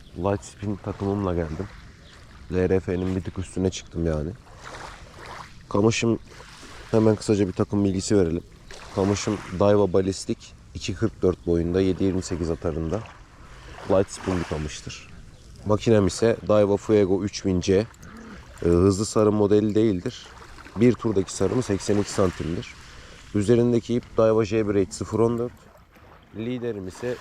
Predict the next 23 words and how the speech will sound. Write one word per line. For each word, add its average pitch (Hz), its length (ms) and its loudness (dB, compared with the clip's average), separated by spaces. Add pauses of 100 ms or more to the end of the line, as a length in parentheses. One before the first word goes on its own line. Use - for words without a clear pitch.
(120)
Trabuca'nın 117 600 -4 (640)
sıfır 107 400 -2
kırklık 107 440 -6
bir 92 80 -2
lideri. 92 420 0 (880)
Bakalım, 110 400 2
atışlarımıza 98 600 2
başlayalım. 80 440 0 (1700)
Bu 104 300 6
arada 127 360 6 (320)
kullandığım 117 500 4
jigden 110 380 0
de 95 100 2
bahsedeyim. 90 460 -2 (640)
M 120 260 8
V'nin 131 320 6
yirmi 123 260 4
gram 113 260 4
modeliyle 110 560 4
başlayacağım. 92 500 0 (220)
Üzerinde 104 640 4 (540)
M 104 240 6
V'nin 107 380 4